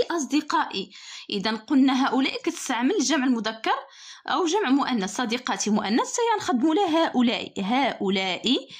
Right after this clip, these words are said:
من؟ هؤلاء صديقاتي. قسمنا مفرد مذكر، وغنقولوا: "هذا قسمنا، هذا قسمنا،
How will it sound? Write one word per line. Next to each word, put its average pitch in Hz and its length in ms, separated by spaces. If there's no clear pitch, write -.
من؟ 202 340
هؤلاء 202 680
صديقاتي. 311 920
قسمنا 359 520
مفرد 269 320
مذكر، 220 420
وغنقولوا: 240 520
"هذا 196 440
قسمنا، 208 720
هذا 202 920
قسمنا، 190 880